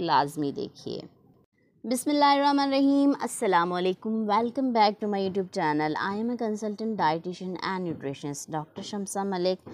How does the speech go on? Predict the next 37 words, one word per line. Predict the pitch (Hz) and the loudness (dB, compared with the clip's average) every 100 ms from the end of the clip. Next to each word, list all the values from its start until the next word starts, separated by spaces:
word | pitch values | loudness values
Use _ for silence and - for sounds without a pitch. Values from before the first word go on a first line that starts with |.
| - - - | -20 -18 -8
उम्मीद | 180 208 247 247 | -2 0 0 0
करती | 294 247 254 | -2 0 0
हूँ | 269 | 2
कि | 247 | 4
आप | 180 202 | 4 4
सब | - 196 | -2 -6
बिल्कुल | 170 202 240 240 | -2 -2 -2 -2
खैरियत | 214 185 196 | 0 0 -2
से | - 202 | -2 -2
होंगे | 185 170 170 165 | -2 -2 -4 -4
और | 180 190 175 | -4 -4 -2
बहुत | 151 151 202 214 | -2 -2 -2 0
अच्छे | 226 233 226 | -2 -2 0
तरीके | 220 170 165 170 | 0 0 -2 -4
से | 175 | -4
अपनी | 175 180 | -4 -4
ज़िंदगी | 156 139 139 185 392 - - | -2 -2 -4 -6 -8 -12 -6
गुजार | 165 190 156 131 | -2 0 2 2
रहे | 127 135 | 0 -6
होंगे। | 147 117 113 - - _ _ _ _ _ | -6 -6 -8 -10 -18 _ _ _ _ _
जी, | 233 269 302 | 0 4 4
तो | 254 214 - | 4 4 4
आज | - 220 269 285 | 6 8 8 4
के | 330 | 0
इस | 320 330 | 0 0
वीडियो | 269 240 269 | 0 0 0
में | 277 277 269 | 2 2 2
मैं | 202 | 4
आपको | 196 202 202 214 | 4 4 2 0
बताने | 208 202 208 233 | 2 2 2 4
वाली | 240 214 220 240 | 6 6 6 2
हूँ | 226 226 233 220 165 | 2 2 0 0 -2
जल्दी | 147 175 185 220 285 | -2 0 2 2 2
जल्दी | 277 254 247 262 208 160 | 4 2 2 0 0 2
वज़न | 185 247 262 | 2 2 2
बढ़ाने | 226 196 233 185 196 208 | 2 2 2 0 0 0
का | 220 220 | 4 4